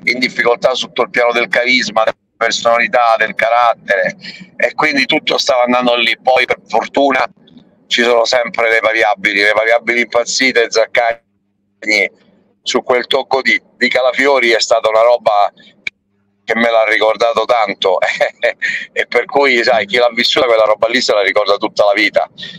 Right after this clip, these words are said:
Eh, allora, me-, meno male così, dai, meno male così.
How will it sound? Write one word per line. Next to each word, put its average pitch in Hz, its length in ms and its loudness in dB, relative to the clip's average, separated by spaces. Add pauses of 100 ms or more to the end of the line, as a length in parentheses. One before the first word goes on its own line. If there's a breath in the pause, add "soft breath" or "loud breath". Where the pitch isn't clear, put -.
(140 loud breath)
Eh, 101 1000 4
allora, 107 280 2
me-, 120 200 2
meno 143 160 0
male 135 180 2
così, 110 320 2
dai, 98 280 0
meno 107 180 0
male 98 180 0
così. 92 240 -2